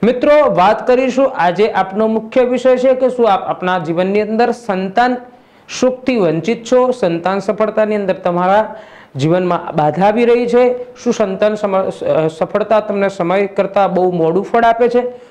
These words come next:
તો તેની ખાસ રજૂઆતની અંદર હું આજે ચોક્કસ વાત કરીશું કે સંતાન પ્રાપ્તિ માટે કયા કરશો ઉપાય અને ચોક્કસ તમારા જીવનની અંદર સારા સંતાનની પ્રાપ્તિ થશે, કયા દેવની ઉપાસના કરવાથી સંતાનોની પ્રાપ્તિ થશે, તેની ખાસ રજૂઆતમાં.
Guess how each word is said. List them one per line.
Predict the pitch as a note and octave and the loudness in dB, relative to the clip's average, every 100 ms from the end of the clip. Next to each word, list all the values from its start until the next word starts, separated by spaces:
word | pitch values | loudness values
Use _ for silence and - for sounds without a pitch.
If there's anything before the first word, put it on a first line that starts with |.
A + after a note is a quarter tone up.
| _ | _
તો | A#3 | -2
તેની | A#3 C#4 C#4 | 0 0 0
ખાસ | C#4 - G3 G3 | -4 0 0 0
રજૂઆતની | E3 D3 E3 E3+ E3+ G#3+ | -4 0 0 0 -2 -2
અંદર | G#3+ B3 A#3+ - - - | 0 0 -2 -12 -12 -2
હું | G#3+ | 0
આજે | F#3+ F#3+ | 2 0
ચોક્કસ | F#3 E3+ A3+ A3 | -2 -2 -2 0
વાત | G#3+ G#3+ | -2 0
કરીશું | A#3 A#3+ B3 B3+ | 0 2 0 -2
કે | |
સંતાન | B3+ G3+ F3 F3+ A3+ F3+ - - - - - | -2 -2 -2 0 2 0 -4 -14 -20 -6 0
પ્રાપ્તિ | G#3+ - B3+ | 0 0 -2
માટે | A#3+ A#3 B3 | 0 0 0
કયા | B3 - G3+ G3 A3 | -2 -2 0 2 2
કરશો | A3+ G3+ - A3+ | 0 -2 0 2
ઉપાય | G#3 A#3+ B3 | 4 2 0
અને | B3 - - F#3 | -4 -10 -4 -2
ચોક્કસ | F#3 G3+ G3 B3 - - - - | 0 -2 2 2 0 -4 -10 -4
તમારા | E3 E3 E3 | -2 0 0
જીવનની | E3 E3 F#3 G3 | 0 0 0 -2
અંદર | G3+ A3 A#3+ - - _ - | -2 0 0 -4 -16 _ -8
સારા | D#3 D3+ E3 | -2 0 0
સંતાનની | E3+ D#3+ D#3+ F#3+ G#3+ | -2 -4 -2 0 0
પ્રાપ્તિ | G3+ G#3+ G#3 A3+ | 0 0 0 0
થશે, | A#3 A#3 B3 B3 - - | 2 2 0 -4 -10 -2
કયા | A#3+ C#4+ | 2 2
દેવની | C#4+ C4+ C4 B3+ | 2 2 2 2
ઉપાસના | B3 A#3 A#3+ A#3 | 2 0 0 0
કરવાથી | A3+ A3 G#3 G3+ | 2 2 2 0
સંતાનોની | G3+ F3+ E3 D#3 D3+ | -4 -2 -2 -2 -2
પ્રાપ્તિ | D3+ D#3+ D#3+ G#3+ | -2 -2 0 0
થશે, | G#3+ G#3 A#3+ | 0 2 0
તેની | B3 - - D3 D3 | -2 -8 -4 -2 -2
ખાસ | D3 C#3 - | -4 -6 -6
રજૂઆતમાં. | B2+ C3 B2+ B2+ | -4 -2 -2 -4